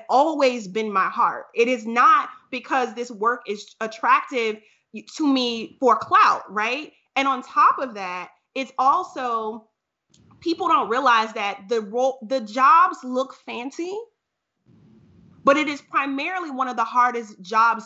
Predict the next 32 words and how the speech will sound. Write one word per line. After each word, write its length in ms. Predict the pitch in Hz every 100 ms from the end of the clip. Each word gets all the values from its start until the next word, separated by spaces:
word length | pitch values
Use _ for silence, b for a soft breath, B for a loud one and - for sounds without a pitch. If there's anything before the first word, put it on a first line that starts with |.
| -
to 60 | 208
do 440 | 180 302 320 226
because 320 | 190 247 233
there 160 | 254 -
is 200 | 277 247
a 60 |
double 300 | 208 220 214
consciousness. 720 | 190 240 233 - 196 165 170 -
I 120 | 226
have 180 | 262 254
the 80 | 233
lived 320 | 233 277 294
experiences 640 | 269 - 226 220 214 202 196
as 180 | 220 208
a 120 | 190
Black 400 | 190 202 208 -
female, 800 | - 311 370 185 175 175 214 - _ _
right? 440 | 196 202 240 285 - _ _ _ 190
But 380 | 190 330 294 277 -
I'm 140 | 285 269
also 380 | 285 359 349 302
having 340 | 269 254 247
to 180 | 254 233
advocate 480 | 247 254 262 240 269
not 180 | 453
only 280 | 381 415 320
just 280 | 233 240 -
for 140 | 233
Black 320 | 208 220 180 -
people, 220 | 285 254
but 180 | 202 -
all, 280 | 233 302